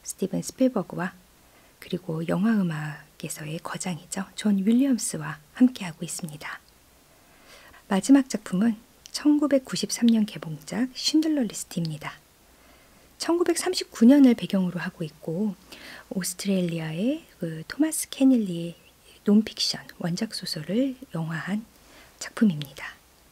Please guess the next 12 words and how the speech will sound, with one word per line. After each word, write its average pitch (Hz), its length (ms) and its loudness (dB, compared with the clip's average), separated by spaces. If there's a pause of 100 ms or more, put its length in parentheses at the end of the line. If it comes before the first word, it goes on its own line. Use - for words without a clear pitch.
(580)
천백 330 460 0
명의 233 280 6
폴란드 330 640 0
유대인의 175 540 -2
목숨을 202 460 0
구한 170 300 -6
나치 151 320 -6
사업가 - 560 -10 (200)
오스카 196 400 -4
쉰들러에 302 560 2
관한 156 360 -6
이야기죠. 185 460 -6